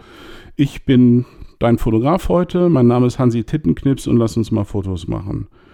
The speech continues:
Und dann wird stundenlang fotografiert. Und die, und die, ähm, also diese großen Fotografen, von denen ein paar Namen habe ich ja eben auch schon, äh, genannt, die machen sich viel mehr Gedanken vorher und das,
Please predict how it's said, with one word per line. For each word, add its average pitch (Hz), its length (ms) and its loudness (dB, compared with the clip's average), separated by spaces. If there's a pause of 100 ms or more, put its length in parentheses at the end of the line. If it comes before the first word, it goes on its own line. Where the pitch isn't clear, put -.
(140)
Und 117 120 2
dann 123 160 4
wird 135 120 -4
stundenlang 120 420 0
fotografiert. 117 800 -8 (760)
Und 110 120 0
die, 110 120 -2 (260)
und 113 320 2
die, 110 480 0
ähm, 98 600 -2 (360)
also 165 380 -2
diese 117 240 -2
großen 143 760 2
Fotografen, 123 920 -2
von 117 400 0
denen 120 540 -2
ein - 40 -12
paar 123 140 -2
Namen 123 260 4
habe 113 140 -2
ich - 80 -8
ja 113 80 -8
eben 117 260 0
auch 127 160 0
schon, 135 360 0
äh, 123 180 -2
genannt, 117 500 2 (500)
die 135 220 4
machen 135 380 4
sich 131 160 -6
viel 208 140 2
mehr 151 140 4
Gedanken 127 420 0
vorher 196 600 -2 (380)
und 120 100 0
das, 127 200 -2